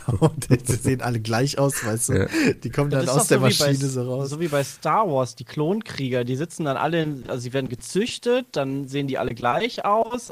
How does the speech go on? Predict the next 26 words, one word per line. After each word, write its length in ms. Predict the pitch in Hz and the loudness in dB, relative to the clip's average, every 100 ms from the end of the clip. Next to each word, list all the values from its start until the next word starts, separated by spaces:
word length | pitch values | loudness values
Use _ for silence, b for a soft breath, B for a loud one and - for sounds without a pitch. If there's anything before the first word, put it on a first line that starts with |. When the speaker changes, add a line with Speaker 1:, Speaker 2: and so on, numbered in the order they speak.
| - | -4
Speaker 3:
alle 360 | 151 170 156 | -2 0 -2
sind 340 | 139 135 131 131 _ | -4 -8 -10 -12 _
jeden 240 | - 147 151 | -6 -4 -4
Tag 340 | - 143 151 | -4 -4 -4
in 140 | 147 131 | -4 -6
so 220 | 127 120 | -6 -6
Schulungsräumen 1160 | - - 190 214 208 - 160 170 185 196 196 202 b b - | -8 -6 -2 -2 -2 -4 -6 -2 0 2 0 -2 b b -8
und 180 | 139 - | -6 -2
zocken 360 | 151 139 156 | -2 -2 0
dann 160 | 135 139 | 0 2
nur 140 | 135 | 2
LOL 440 | 127 127 147 165 170 | 2 4 4 4 2
und 180 | 120 117 | 0 -4
Fortnite 760 | - 151 156 - 151 147 143 | -4 0 0 -2 -2 0 -2
und 100 | 143 | -4
sowas. 420 | 139 139 139 139 _ _ _ _ _ _ _ _ - | -4 -2 -2 -4 _ _ _ _ _ _ _ _ 2
Speaker 1:
Genauso 300 | 120 135 131 | 4 6 4
funktioniert 520 | 139 120 123 117 107 | 0 0 2 2 2
das. 300 | 107 110 - - | 2 0 -8 -16
Speaker 3:
Ja. 220 | 107 107 - | -14 -12 -6
Speaker 1:
Aber 200 | - 117 | 2 4
ich 120 | 127 - | 4 4
glaub 200 | 135 139 | 4 4
in 140 | 127 | 4
Wahrheit 380 | 139 147 151 147 | 6 8 6 4
nicht. 360 | 123 151 - | 0 -2 -4